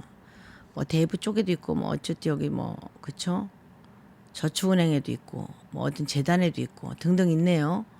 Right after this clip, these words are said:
권땡땡, 요거는 이제 개인 오억 이런 거고요. 어쨌든 이런 빚하고는 상관없이 이 사람이 채권액이 얼마든지 간에 내가 물어줘야 될 돈은 없습니다. 그리고 소유주가 살고 있으니까 인수해야 될, 뭐,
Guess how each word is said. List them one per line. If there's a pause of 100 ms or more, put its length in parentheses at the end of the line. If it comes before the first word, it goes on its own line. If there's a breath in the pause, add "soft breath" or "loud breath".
(440 soft breath)
권땡땡,
요거는
이제
개인
오억
이런
거고요. (720 loud breath)
어쨌든 (260)
이런 (480)
빚하고는
상관없이 (380 loud breath)
이
사람이
채권액이
얼마든지
간에 (320 loud breath)
내가
물어줘야
될
돈은
없습니다. (480 soft breath)
그리고
소유주가
살고
있으니까
인수해야
될,
뭐,